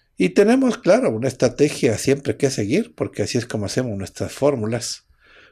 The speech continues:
con mucho conocimiento de causa. Plantas antioxidantes, sabemos que son exactamente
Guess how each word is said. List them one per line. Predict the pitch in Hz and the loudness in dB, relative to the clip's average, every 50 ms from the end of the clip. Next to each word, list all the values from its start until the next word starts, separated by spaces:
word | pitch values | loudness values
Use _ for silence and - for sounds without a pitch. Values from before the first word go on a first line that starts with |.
| _ _ | _ _
con | - - 104 101 | 0 0 0 2
mucho | 113 147 147 143 - 110 | 2 0 0 0 -2 -4
conocimiento | - 110 101 101 95 - - 113 113 123 139 147 143 135 - 127 107 | -4 -4 -6 -6 -6 -6 -6 -4 -2 -2 -2 -2 -4 -6 -4 -2 -2
de | 101 104 - | -2 -4 -2
causa. | - 170 175 175 139 107 - - - 107 90 90 - _ _ _ _ _ _ _ _ _ _ _ _ _ _ _ _ _ _ _ _ _ _ _ _ _ _ _ _ _ _ _ _ _ | 0 0 2 2 2 2 0 -2 -4 -6 -10 -12 -16 _ _ _ _ _ _ _ _ _ _ _ _ _ _ _ _ _ _ _ _ _ _ _ _ _ _ _ _ _ _ _ _ _
Plantas | - 143 156 160 165 151 - 147 | 4 4 4 4 4 4 4 2
antioxidantes, | 139 135 - 143 135 - - 139 131 147 160 185 190 - - - - | 0 2 2 2 2 2 0 2 4 4 2 2 0 -8 -14 -14 -8
sabemos | - 117 113 123 127 127 - | -4 -4 -4 -4 -4 -8 -10
que | - - 117 95 | -6 -6 -6 -4
son | - - - 123 123 131 139 - _ _ _ _ | -2 -2 0 0 -2 -2 -6 -14 _ _ _ _
exactamente | - - 120 113 117 - 110 104 117 127 123 117 - 127 110 101 87 90 | -8 -6 -6 -6 -4 -6 -6 -4 -4 -8 -8 -6 -4 -4 -4 -4 -4 -8